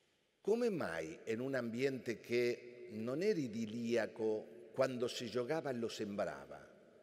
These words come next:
nessuno notava niente, era una cosa sola che giocava tutti uniti per vincere quella partita lì?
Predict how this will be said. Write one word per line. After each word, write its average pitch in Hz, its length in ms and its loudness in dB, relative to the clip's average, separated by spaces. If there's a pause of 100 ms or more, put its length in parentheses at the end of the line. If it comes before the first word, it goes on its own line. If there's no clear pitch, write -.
nessuno 180 440 -2
notava 156 400 0
niente, 104 600 -6 (340)
era 135 180 0
una 147 220 2
cosa 175 300 -2
sola 185 380 4
che 127 120 -6
giocava 143 500 0 (800)
tutti 202 280 -2
uniti 165 360 2
per 139 180 2
vincere 120 400 -2
quella 104 240 0
partita 90 440 -8
lì? 73 180 -12